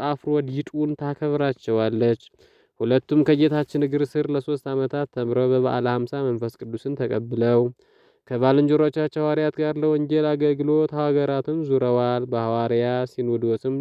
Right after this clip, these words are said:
ጵጵስናን ተሹመዋል። በአገልግሎት በነበራቸው የእስያና አውሮጳ አገራት አእላፍ ነፍሳትን ወደ ሕይወት ሲማርኩ ግፍን በአኮቴት ተቀብለዋል። ከጌታቸው የማይጠፋ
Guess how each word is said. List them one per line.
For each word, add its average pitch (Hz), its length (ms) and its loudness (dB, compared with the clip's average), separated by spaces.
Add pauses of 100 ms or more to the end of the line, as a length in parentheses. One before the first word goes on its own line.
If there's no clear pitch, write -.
(120)
ጵጵስናን 120 800 -4
ተሹመዋል። 120 880 0 (1500)
በአገልግሎት 143 640 4
በነበራቸው 156 640 2
የእስያና 156 640 -2
አውሮጳ 160 440 0 (360)
አገራት 151 500 0
አእላፍ 147 560 0
ነፍሳትን 143 520 -4
ወደ 170 220 0
ሕይወት 135 340 4
ሲማርኩ 131 540 -6 (220)
ግፍን 131 380 -2 (220)
በአኮቴት 123 720 -4
ተቀብለዋል። 131 880 0 (600)
ከጌታቸው 139 560 2
የማይጠፋ 156 460 2